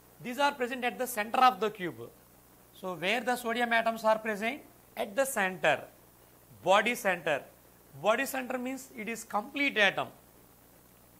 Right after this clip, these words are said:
So these are the number of atoms that are located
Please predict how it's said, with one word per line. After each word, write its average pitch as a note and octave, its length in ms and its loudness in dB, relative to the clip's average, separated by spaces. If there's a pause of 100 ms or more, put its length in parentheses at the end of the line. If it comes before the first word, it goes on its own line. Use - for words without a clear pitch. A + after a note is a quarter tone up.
(260)
So C#4+ 280 -6 (100)
these A3 160 -6
are A#3 160 8
the G#3 240 4 (160)
number A#3 240 0
of C4+ 300 6
atoms F#3+ 480 0 (420)
that F3+ 180 -2
are F#3 240 6 (300)
located A3+ 640 -2